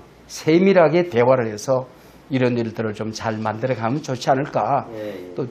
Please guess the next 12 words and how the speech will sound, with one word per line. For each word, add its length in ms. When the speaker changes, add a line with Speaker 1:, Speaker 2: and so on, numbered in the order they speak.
Speaker 1:
오늘 220
반갑게 380
생각하는 380
것은 480
Speaker 2:
예. 80
Speaker 1:
그런 240
어떤 360
복음주의 880
입장에 480
서서 680
어린 200
시절을 680